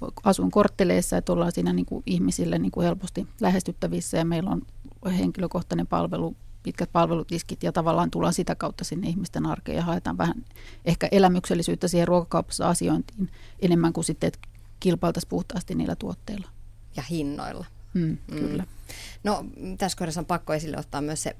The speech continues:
Speaker 2: polarisaatiokehitys, mikä tässäkin on nähtävissä. Toisaalla pyritään yhä terveellisempään luomuruokaan, siihen elämyksellisyyteen,
Speaker 1: Mm.
Speaker 2: missä,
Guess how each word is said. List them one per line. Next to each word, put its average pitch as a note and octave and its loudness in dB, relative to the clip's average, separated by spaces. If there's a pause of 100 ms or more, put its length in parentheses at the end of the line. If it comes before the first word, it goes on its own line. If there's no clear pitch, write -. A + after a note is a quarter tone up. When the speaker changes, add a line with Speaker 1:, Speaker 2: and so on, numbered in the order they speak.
(120)
Speaker 2:
polarisaatiokehitys, E3+ 0
mikä E3+ -2
tässäkin F3+ 0
on E3 0
nähtävissä. E3+ 0 (320)
Toisaalla E3+ 4 (120)
pyritään D3 -2
yhä D3+ -2
terveellisempään D3 0
luomuruokaan, D#3 2
siihen E3 -2
elämyksellisyyteen, D#3+ 2
Speaker 1:
Mm. G#3 4
Speaker 2:
missä, F3 2